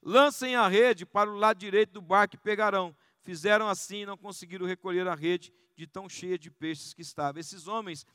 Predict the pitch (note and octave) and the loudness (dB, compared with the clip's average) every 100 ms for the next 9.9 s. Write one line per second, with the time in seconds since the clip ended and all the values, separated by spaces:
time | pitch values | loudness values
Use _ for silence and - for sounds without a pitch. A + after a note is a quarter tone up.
0 | _ _ F3 G3 F3+ F3+ - G3+ G3 G#3 | _ _ -4 -4 -6 -8 4 4 4 -6
1 | F#3 _ _ G3 F3+ - G#3 G3 F#3+ B3 | -12 _ _ -4 -4 -6 -6 -6 -4 -4
2 | - _ F3+ D#3 B2 A2+ _ _ _ _ | -6 _ -6 -6 -10 -20 _ _ _ _
3 | _ B2+ G3 F#3+ - G#3+ G#3+ G#3 A3 A#3+ | _ 0 0 0 0 0 0 -4 -4 -4
4 | G3 - G3+ F3+ C#3 A#2+ _ _ _ D#3+ | -6 -6 -4 -4 -8 -20 _ _ _ -2
5 | F3+ E3 E3 D#3+ - F3+ F#3 F#3 _ _ | -2 -6 -14 -16 -14 -12 -12 -14 _ _
6 | _ E3 C#3+ D3 C#3+ C3+ A#2+ A2 - _ | _ -10 -6 -8 -8 -14 -14 -16 -20 _
7 | _ _ _ _ _ - F3+ G#3+ A3 G#3+ | _ _ _ _ _ -2 2 2 0 4
8 | A#3 A#3+ D3 - D#3+ - A#3 _ A3+ A3+ | 6 6 2 -18 -20 -12 -12 _ -2 -2
9 | - G#3 G3 - F#3+ E3+ D3 C#3+ A#2 | -8 -14 -12 -12 -14 -16 -18 -18 -20